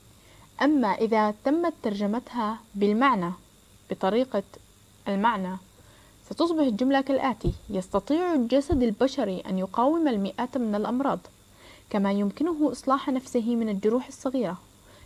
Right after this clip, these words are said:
كما يعمل الكثير من أعضاء الجسم آليا كالقلب والكلى وباستمرارية. شكرا لكم على الاستماع إلى هذه المحاضرة.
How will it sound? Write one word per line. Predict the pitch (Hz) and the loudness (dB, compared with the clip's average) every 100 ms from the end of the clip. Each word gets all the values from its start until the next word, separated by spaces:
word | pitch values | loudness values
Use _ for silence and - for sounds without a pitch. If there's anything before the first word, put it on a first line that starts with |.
| - | -6
كما | 202 202 202 | -2 0 2
يعمل | 220 294 330 | 2 2 0
الكثير | 269 233 - 277 | 0 -4 0 0
من | 254 233 | 0 -2
أعضاء | 190 196 233 240 | -2 0 0 -2
الجسم | 214 233 - 208 | -4 -6 -4 -6
آليا | 208 196 247 240 175 196 - - | -2 0 2 0 -2 -6 -10 -4
كالقلب | 208 190 262 285 277 | -2 0 2 2 2
والكلى | 220 214 254 254 | 0 0 -2 0
وباستمرارية. | 254 240 226 247 - 277 277 262 214 - 180 - - - - - _ _ - _ - - - - - - - - | 2 2 0 -6 -4 -2 -2 -2 -4 -4 -8 -14 -20 -20 -20 -20 _ _ -20 _ -20 -20 -20 -20 -20 -20 -20 -8
شكرا | 339 415 339 | -4 0 2
لكم | 226 262 269 | 2 0 0
على | 185 | 0
الاستماع | 202 - 196 202 185 | -2 -6 -2 -2 0
إلى | 180 | -2
هذه | 180 190 240 | -2 -2 -2
المحاضرة. | 247 233 220 185 - | -2 -4 -6 -6 -8